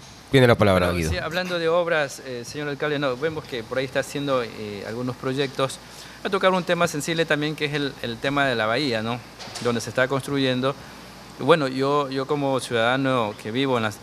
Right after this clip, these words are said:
Speaker 2: en, en Quevedo, ¿no? Siempre veo que Quevedo es una ciudad en su centro o el centro urbano que es reducido, completamente reducido al centro, ¿no? Tres, cuatro calles que tiene, eh, prácticamente, ¿no? Y lamentablemente la ciudad no está creciendo hacia arriba, ¿no?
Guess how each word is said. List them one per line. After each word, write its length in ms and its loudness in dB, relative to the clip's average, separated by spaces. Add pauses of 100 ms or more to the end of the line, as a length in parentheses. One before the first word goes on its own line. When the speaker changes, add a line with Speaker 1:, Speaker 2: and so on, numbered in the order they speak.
(180)
Speaker 2:
en, 180 -8
en 100 -2
Quevedo, 360 2
¿no? 160 0
Siempre 320 -2
veo 180 2
que 140 -6
Quevedo 220 0
es 20 -2
una 120 2
ciudad 420 2 (720)
en 120 -4
su 120 -6
centro 640 2
o 80 2
el 80 -2
centro 400 -2
urbano 340 2
que 200 0
es 200 -6 (100)
reducido, 640 2
completamente 500 2
reducido 480 2
al 120 0
centro, 380 -2
¿no? 180 -4 (440)
Tres, 320 2
cuatro 280 2
calles 280 2
que 120 -2
tiene, 520 0
eh, 240 -2
prácticamente, 560 0
¿no? 60 -2
Y 60 -4
lamentablemente 680 0
la 140 4
ciudad 340 0
no 340 0
está 260 0
creciendo 680 0 (920)
hacia 160 -2
arriba, 360 0
¿no? 100 -6